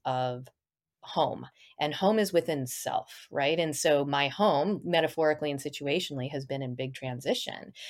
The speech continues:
And so how, so where could I come home? So home is in within myself, and that means feeling love. What makes me happy? What is it that I do that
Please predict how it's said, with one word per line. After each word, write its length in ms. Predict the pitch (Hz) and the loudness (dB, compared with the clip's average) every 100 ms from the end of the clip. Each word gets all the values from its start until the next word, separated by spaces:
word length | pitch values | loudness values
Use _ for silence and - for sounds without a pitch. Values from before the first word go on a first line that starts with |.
| - - | -16 -8
And 140 | 156 147 | -4 -2
so 120 | 147 | -2
how, 440 | - 170 180 185 | 0 2 6 4
so 160 | - 165 | 4 0
where 220 | 175 202 | 2 2
could 120 | 202 | 4
I 60 | 190 | 2
come 220 | - 156 | 0 -8
home? 320 | - 135 - | -4 -6 -4
So 200 | - 147 | -6 -6
home 340 | 139 - 175 185 | -6 -4 0 0
is 100 | 160 | 0
in 140 | 151 | -2
within 260 | 143 135 143 | -2 -4 -6
myself, 460 | 123 123 151 143 143 | -6 -4 -2 -2 -4
and 120 | 139 | -4
that 220 | 139 139 | -4 -6
means 400 | 151 139 139 131 - - _ _ - | -8 -8 -6 -8 -12 -20 _ _ 0
feeling 540 | 208 208 190 175 160 - _ | 4 6 4 2 -2 -10 _
love. 340 | 143 139 127 127 | -2 2 2 2
What 160 | 151 | 0
makes 260 | 185 185 - | 2 0 -2
me 280 | 170 151 - _ | -4 -4 -6 _
happy? 500 | - - 147 135 143 | -12 -6 -6 -4 -4
What 240 | 123 151 180 | 0 4 4
is 140 | 202 | 4
it 140 | 202 - | 0 0
that 120 | 160 | -2
I 160 | 151 139 | -2 -6
do 440 | - 156 156 147 143 | -8 -4 -2 -2 0
that 180 | 147 | -2